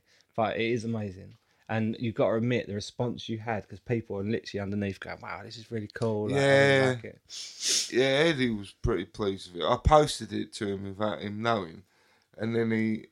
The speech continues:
Speaker 2: um, uh, and then he went, "Oh," he said something about it.
Speaker 1: What, physically posted it to his house?
Speaker 2: Yeah.
Speaker 1: That's amazing.
Speaker 2: So I posted it to him without him knowing,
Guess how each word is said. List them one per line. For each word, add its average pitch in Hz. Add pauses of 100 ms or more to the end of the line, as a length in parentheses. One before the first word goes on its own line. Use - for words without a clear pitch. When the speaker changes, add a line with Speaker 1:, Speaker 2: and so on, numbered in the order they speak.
Speaker 2:
um, 107 (1300)
uh, 104 (100)
and 117
then 113
he 113
went, 110 (1600)
"Oh," 113
he 120
said 131
something 98
about 92
it. -
Speaker 1:
What, 131
physically 127
posted 127
it -
to 120
his 110
house? 117
Speaker 2:
Yeah. 101
Speaker 1:
That's 92
amazing. 101 (840)
Speaker 2:
So 123
I 120
posted 143
it 87
to 110
him 101 (100)
without 95
him 98
knowing, 90